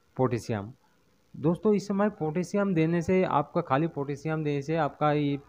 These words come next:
पत्ता में जो प्रॉब्लम है सही नहीं होगा, उसके साथ साथ आपका ये प्लांट के भी ग्रोथ नहीं होगा। इसमें आपको देना पड़ेगा एमपीके, एमपीके ऑर्गेनिक एमपीके दोस्तों,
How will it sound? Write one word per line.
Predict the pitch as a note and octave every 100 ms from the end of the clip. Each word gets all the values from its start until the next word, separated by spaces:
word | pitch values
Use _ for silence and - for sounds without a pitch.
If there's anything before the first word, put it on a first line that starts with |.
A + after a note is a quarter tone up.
| _ -
पत्ता | - - C3+
में | C#3
जो | C3
प्रॉब्लम | C3 A2+ G#2+ C3+ D3
है | E3+
सही | - - - A#2
नहीं | A#2 A2+
होगा, | A2 A2+ D#3+ G#3 - - _ -
उसके | D3 F#3+
साथ | F#3 E3 E3
साथ | F3+ F3
आपका | D3 C#3 D#3
ये | D3+ D3+ C3 A#2+ - - _
प्लांट | C3 C#3 C#3+
के | D3 C3+
भी | C3+ B2
ग्रोथ | A2+ A2+
नहीं | G#2+ G#2 G#2
होगा। | G2 G2 G2+ _ _ _
इसमें | B2+ F3 F3
आपको | D#3+ C#3+ C#3+ D3 D3+
देना | C3+ B2+ C#3
पड़ेगा | C#3 B2+ B2+ D3+ F#3 - C#3
एमपीके, | A#2+ A#2 A#2 A2 C3+ G#2 - - - - _
एमपीके | D3 F3 D#3 D3 C#3+
ऑर्गेनिक | G3 E3+ C#3 B2+ C#3 D3 B2+
एमपीके | A2+ - G#2+ A#2
दोस्तों, | A#2 C#3 - G3